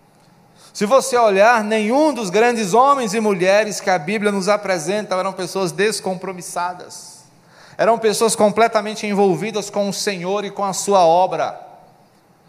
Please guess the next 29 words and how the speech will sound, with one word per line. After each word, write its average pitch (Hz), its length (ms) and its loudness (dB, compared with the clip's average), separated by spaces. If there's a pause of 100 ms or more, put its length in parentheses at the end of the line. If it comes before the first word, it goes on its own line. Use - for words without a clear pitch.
(120)
Você 170 240 -6
pode 226 240 0
pegar 214 300 4
os 208 140 -2
patriarcas, 190 760 0
você 175 240 -14
pode 185 300 -4
pegar 190 420 -4
Moisés, 180 540 -2
você 170 220 -8
pode 202 260 -4
pegar 180 380 -2
os - 240 -8 (720)
profetas, 185 1040 -4 (340)
os 196 160 -2
juízes, 202 1080 -2 (840)
e 180 120 -10
todos 233 340 4
aqueles 220 380 0
reis 202 340 0
que 208 100 -10
fizeram 208 400 0
diferença, 190 800 -2
que 180 100 -8
foram 196 280 -4
bons 214 260 -2
reis 190 380 -6
em 185 80 -12
Israel. 170 600 -2